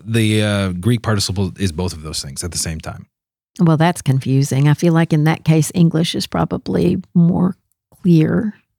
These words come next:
Speaker 2: than
Speaker 1: No,
Speaker 2: Greek.
Speaker 1: because think about it. Running is the same word. It's just,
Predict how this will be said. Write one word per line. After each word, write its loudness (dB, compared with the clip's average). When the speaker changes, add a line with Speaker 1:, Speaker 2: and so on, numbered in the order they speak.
Speaker 2:
than -4
Speaker 1:
No, 4
Speaker 2:
Greek. 0
Speaker 1:
because 0
think 2
about 0
it. -6
Running 2
is 2
the -8
same 2
word. 2
It's -4
just, -4